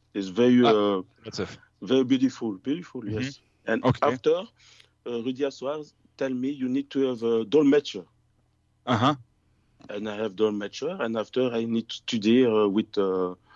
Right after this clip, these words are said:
Speaker 1: one, uh, prof-, uh, professor for, uh, speak to Germany. And after, after six months, I, I am not so bad. I am not so bad.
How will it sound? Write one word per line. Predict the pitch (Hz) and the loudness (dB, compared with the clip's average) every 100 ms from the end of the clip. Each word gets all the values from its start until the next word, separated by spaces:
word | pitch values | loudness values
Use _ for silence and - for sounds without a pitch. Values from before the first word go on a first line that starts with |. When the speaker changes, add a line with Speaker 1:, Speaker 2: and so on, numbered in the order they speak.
| - - | -20 -6
Speaker 1:
one, | 107 107 104 | 0 2 4
uh, | 98 98 95 95 - | 4 4 4 0 -4
prof-, | 113 110 - | -4 -4 -6
uh, | 95 | -8
professor | - 120 117 135 - 85 190 - _ _ | -2 -2 0 -2 -4 -6 -8 -12 _ _
for, | - 104 101 95 95 | -6 -2 -2 -2 -4
uh, | 95 | -6
speak | - - 104 - | -8 -6 -6 -8
to | 85 | -12
Germany. | 92 113 151 143 76 | -6 -4 -4 -4 -4
And | 117 101 | -2 -2
after, | 98 - 107 107 - - | -4 2 2 2 -2 -8
after | 107 - | -6 -6
six | 104 - - - | -6 -6 -8 -2
months, | 135 143 139 | 0 0 2
I, | 123 117 _ - - - - _ - - | 0 -2 _ -20 -20 -20 -20 _ -20 -8
I | - 127 | 0 4
am | 131 127 | 6 6
not | 135 127 | 6 2
so | 143 | 0
bad. | 113 92 87 _ _ _ - | 0 -2 -8 _ _ _ -16
I | |
am | 113 113 104 | -14 -12 -12
not | 90 | -10
so | 92 | -10
bad. | 80 - | -12 -14